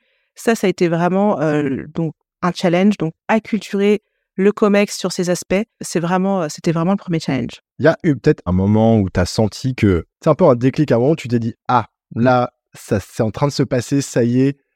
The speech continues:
Speaker 2: le message est en train de rentrer et on sent que le vent commence à souffler et, et ta vie devient un peu <laughs> plus facile. »
Speaker 1: Ouais, quand je suis passée pour la toute première fois pour parler de data stratégie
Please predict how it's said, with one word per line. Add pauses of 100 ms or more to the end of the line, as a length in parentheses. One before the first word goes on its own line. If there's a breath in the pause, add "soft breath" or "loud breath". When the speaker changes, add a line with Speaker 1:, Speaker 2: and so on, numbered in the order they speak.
(120)
Speaker 2:
le
message
est
en
train
de
rentrer
et
on
sent
que
le
vent
commence
à
souffler
et,
et
ta
vie
devient
un
peu
<laughs>
plus (100)
facile. » (800)
Speaker 1:
Ouais, (120)
quand
je
suis
passée
pour
la
toute
première
fois
pour
parler
de
data
stratégie